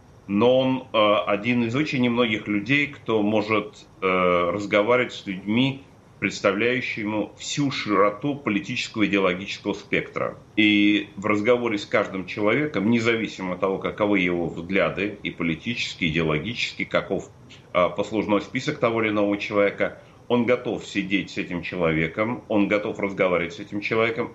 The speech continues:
и он готов получить максимум информации, необходимой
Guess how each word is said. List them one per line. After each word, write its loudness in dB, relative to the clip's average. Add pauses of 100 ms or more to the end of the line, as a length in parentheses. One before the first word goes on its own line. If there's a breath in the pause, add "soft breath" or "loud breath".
и -4
он 2
готов -2 (400 loud breath)
получить 0
максимум 0
информации, -2
необходимой -2